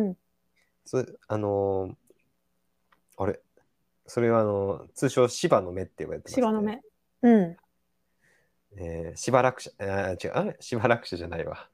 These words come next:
Speaker 2: なんだっけ？ルドラクシャだ。ルドラ、
Speaker 1: ルドラクシャ。
Speaker 2: ルドラの実って、ルドラってシバって神のことなんですけど。
Speaker 1: うん、うん、うん。
Speaker 2: ルドラの実と呼ばれて、シバ神の実。
Speaker 1: なんかめちゃくちゃありがたいものなんですよね、これって。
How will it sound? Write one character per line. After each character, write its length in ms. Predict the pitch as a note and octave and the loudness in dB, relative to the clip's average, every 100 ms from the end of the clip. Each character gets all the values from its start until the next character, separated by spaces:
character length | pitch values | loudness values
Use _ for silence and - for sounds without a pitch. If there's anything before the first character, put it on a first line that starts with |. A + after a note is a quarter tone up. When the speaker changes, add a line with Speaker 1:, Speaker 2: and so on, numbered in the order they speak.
| _ _ _ | _ _ _
Speaker 2:
な 80 | G#2+ | -6
ん 60 | |
だ 80 | F2+ | -4
っ 20 | |
け？ 140 | - - | -8 4
ル 140 | A#2+ | 8
ド 80 | C3+ | 10
ラ 140 | D3 D3 | 8 6
ク 60 | |
シ 80 | - | 0
ャ 40 | |
だ。 220 | - - - _ _ _ - | -6 -8 -18 _ _ _ 0
ル 160 | B3 A3+ | 6 10
ド 80 | |
ラ、 0 | |
Speaker 1:
ル 20 | A3+ | 10
ド 0 | |
ラ 120 | G#3 | 6
ク 80 | - | 0
シ 100 | E3 | -2
ャ。 40 | |
Speaker 2:
ル 120 | C#3+ | 2
ド 120 | C3 G#2+ | 6 6
ラ 120 | F2+ | 6
の 200 | F#2 E2 | 0 -4
実 220 | F2+ G2 | -2 -4
っ 60 | - _ | -6 _
て、 120 | - - - | -20 -16 0
ル 140 | B2+ | 2
ド 100 | A2+ | 2
ラ 80 | E2+ | 0
っ 20 | |
て 100 | - | -4
シ 160 | D2+ F#2+ | -10 -8
バ 80 | E2+ | -8
っ 40 | |
て 80 | - | -10
神 140 | - - | -20 -20
の 60 | |
こ 100 | - | -20
と 80 | - | -20
な 80 | - | -20
ん 60 | - | -20
で 60 | |
す 80 | - | -2
け 40 | A#3+ | 2
ど。 60 | |
Speaker 1:
う 40 | A#3 | 2
ん、 100 | G3+ | 2
う 100 | G#3 | 0
ん、 180 | F#3+ G3+ | -2 -2
う 60 | |
ん。 160 | F#3+ E3+ - - | -4 -6 -12 -4
Speaker 2:
ル 120 | A#2 | 0
ド 100 | G#2 | 0
ラ 100 | F2+ | 0
の 120 | E2+ | -4
実 180 | F2 F2+ | -6 -8
と 80 | D#2+ | -8
呼 60 | |
ば 80 | D2+ | -10
れ 60 | D2+ | -12
て、 180 | - D2+ | -16 -12
シ 140 | - | 0
バ 120 | A2+ | 0
神 200 | - - | 0 -2
の 100 | - | -6
実。 60 | - | -6
Speaker 1:
な 80 | F#3+ | -8
ん 40 | |
か 60 | E3+ | 2
め 160 | G3 | 4
ち 80 | A3 | 4
ゃ 60 | C4 | 4
く 120 | E4+ | 4
ち 100 | - | 8
ゃ 60 | F4+ | 10
あ 60 | |
り 100 | F4+ | 12
が 140 | F4 F4 | 10 12
た 120 | E4+ | 12
い 60 | |
も 100 | A3+ | 12
の 80 | G#3 | 10
な 120 | F#3+ | 8
ん 20 | E3+ | 4
で 80 | |
す 100 | F3 | 2
よ 80 | F3+ | 2
ね、 120 | G3 | 0
こ 120 | A#3 F#3 | 4 4
れ 80 | |
っ 20 | F3+ | 4
て。 340 | - E3+ | 0 -2